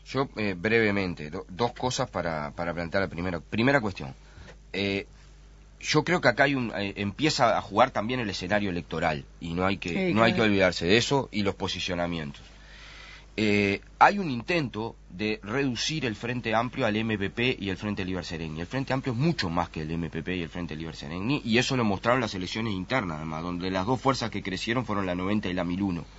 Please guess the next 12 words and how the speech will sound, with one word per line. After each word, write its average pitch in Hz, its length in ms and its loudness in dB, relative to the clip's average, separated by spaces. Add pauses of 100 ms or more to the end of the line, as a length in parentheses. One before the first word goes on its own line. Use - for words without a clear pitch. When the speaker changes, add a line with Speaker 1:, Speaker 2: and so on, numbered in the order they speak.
(160)
Speaker 1:
no 120 220 6
el 104 100 4
M 92 160 0
P 85 160 -6
P 85 180 -4 (220)
y 90 80 0
el 80 60 -4
Frente 87 280 -4
Liber 78 200 -8
Sereni. 58 220 -14 (840)
¿Ah? 120 180 2 (440)
Entonces, 104 760 2